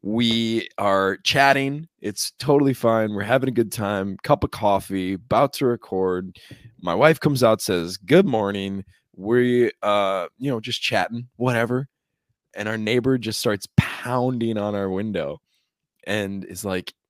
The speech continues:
"Check your fucking basement. This is crazy right now." And I was like, "What are you talking about?" I was down in the basement right before Steve walked in.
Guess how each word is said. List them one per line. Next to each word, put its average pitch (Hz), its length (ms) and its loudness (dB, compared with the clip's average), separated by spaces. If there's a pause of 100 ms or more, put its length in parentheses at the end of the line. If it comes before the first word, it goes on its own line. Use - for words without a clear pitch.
(220)
"Check - 300 0
your 156 80 -2
fucking - 540 -10
basement. 104 720 -4
This 131 280 -2
is 135 160 -6
crazy 123 520 0
right 92 200 -2
now." 85 280 -8
And 78 80 -10
I 85 40 -6
was 92 120 -8
like, 95 200 -6
"What - 160 -8
are 196 40 -4
you 254 200 -4 (100)
talking 104 460 -4
about?" 80 280 -2 (220)
I 139 140 4
was 165 240 8
down 139 280 4
in 147 80 0
the 127 60 -2
basement 113 540 -2 (360)
right 143 320 6
before 127 340 0
Steve 117 280 -2
walked 95 300 0
in. 73 180 -4